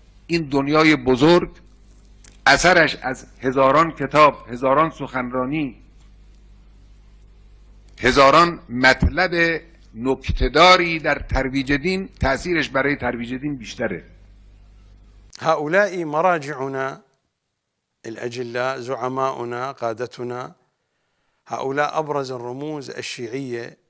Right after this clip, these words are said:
Speaker 2: في الساحة الإيرانية. هناك شخصيات أخرى، على سبيل المثال السيد محمود الطالقاني رحمة الله عليه،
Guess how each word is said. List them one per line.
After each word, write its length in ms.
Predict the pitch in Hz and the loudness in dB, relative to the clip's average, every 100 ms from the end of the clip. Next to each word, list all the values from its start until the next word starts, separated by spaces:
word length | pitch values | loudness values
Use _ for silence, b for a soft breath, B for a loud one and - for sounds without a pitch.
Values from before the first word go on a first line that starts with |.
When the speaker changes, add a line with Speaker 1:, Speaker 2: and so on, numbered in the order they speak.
| _ | _
Speaker 2:
في 60 | |
الساحة 460 | 117 - 143 117 117 - | -10 -4 -4 -6 -10 -14
الإيرانية. 840 | 107 135 127 117 110 104 107 180 _ _ _ _ _ _ _ _ _ _ _ _ _ _ _ _ _ - | -12 -6 -4 -4 -8 -12 -14 -20 _ _ _ _ _ _ _ _ _ _ _ _ _ _ _ _ _ -4
هناك 300 | 170 185 156 | 2 2 2
شخصيات 760 | 151 139 - 139 160 170 165 | -4 -6 -6 -2 2 0 -2
أخرى، 800 | 135 127 - - 131 127 139 - _ _ _ _ _ _ _ _ - | -14 -10 -12 -8 -4 -4 -4 -12 _ _ _ _ _ _ _ _ -4
على 220 | 139 131 | -2 -2
سبيل 360 | 135 127 143 | -4 -8 -8
المثال 600 | 135 117 113 131 127 147 165 _ _ _ _ _ _ _ _ _ _ _ _ _ _ _ _ _ _ _ _ - | -8 -10 -8 -4 -4 -6 -12 _ _ _ _ _ _ _ _ _ _ _ _ _ _ _ _ _ _ _ _ -14
السيد 360 | - 170 160 | -6 -4 -4
محمود 460 | 131 147 165 147 110 | -6 -8 -8 -8 -10
الطالقاني 920 | - 123 120 117 - 143 131 110 113 _ _ _ _ _ _ _ | -10 -4 -4 -4 -2 -4 -4 -10 -16 _ _ _ _ _ _ _
رحمة 280 | 110 - 113 139 | -16 -12 -12 -8
الله 360 | 127 117 110 | -4 -4 -4
عليه، 380 | 101 117 147 156 | -10 -8 -8 -10